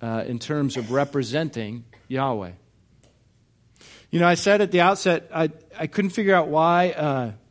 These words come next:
why the friends are foreigners. This is one of the mysterious, one of many mysterious aspects to the book of Job. But you have, uh,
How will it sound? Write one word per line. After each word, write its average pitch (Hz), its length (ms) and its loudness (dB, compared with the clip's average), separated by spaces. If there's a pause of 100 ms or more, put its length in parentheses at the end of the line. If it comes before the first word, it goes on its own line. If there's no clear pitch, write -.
(140)
why 151 400 2
the 175 120 0
friends 147 800 -4 (300)
are 147 120 0
foreigners. 185 800 -4 (420)
This 151 220 -4
is 185 80 -2
one 180 180 4
of 180 60 2
the 160 60 0
mysterious, 156 600 0
one 147 180 -4
of 135 80 -4
many 143 560 -2
mysterious 135 460 -6
aspects 135 500 -6
to 127 80 -8
the 113 80 -8
book 113 180 -10
of 117 80 -12
Job. 156 320 0 (340)
But 170 200 0
you 165 200 2
have, 180 340 4
uh, 156 380 -2